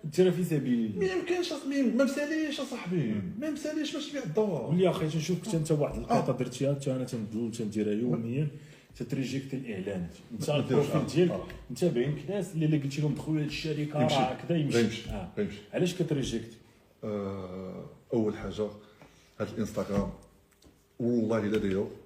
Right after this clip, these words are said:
Speaker 2: ما عنديش غير. شحال من واحد تقول لي بغيتي تبيع الدوار، بغيتي تبيع هادي، انا شاد السون في الانستغرام، ملي خرجت في السوشيال ميديا بغيت نفيد الناس واستفدت من عند
Speaker 1: لا
Speaker 2: الناس.
Speaker 1: خاي مزيان، شوف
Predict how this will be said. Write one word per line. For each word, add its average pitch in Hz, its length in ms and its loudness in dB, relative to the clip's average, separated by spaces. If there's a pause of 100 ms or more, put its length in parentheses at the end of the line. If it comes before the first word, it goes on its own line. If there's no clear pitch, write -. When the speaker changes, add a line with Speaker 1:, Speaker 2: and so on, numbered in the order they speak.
(300)
Speaker 2:
ما 131 120 2
عنديش 127 240 0
غير. 90 180 -6 (380)
شحال - 160 0
من 147 40 4
واحد - 120 -2
تقول 117 120 0
لي 113 60 2
بغيتي 113 240 -2
تبيع 107 160 -6
الدوار، 92 440 -6
بغيتي 95 260 -12
تبيع 92 240 -12
هادي، 110 180 -8 (240)
انا 143 160 4
شاد 123 180 2
السون - 340 -4
في - 100 -8
الانستغرام، 101 460 -8
ملي 120 140 -2
خرجت 131 160 -2
في - 80 -10
السوشيال 131 380 -4
ميديا 165 300 -2 (360)
بغيت 101 180 -8
نفيد 95 260 -4
الناس 113 260 -2 (1300)
واستفدت 196 520 0
من 214 60 2
عند 214 200 0
Speaker 1:
لا 214 100 4
Speaker 2:
الناس. 208 160 4
Speaker 1:
خاي 196 160 4
مزيان، 180 560 2
شوف 175 200 2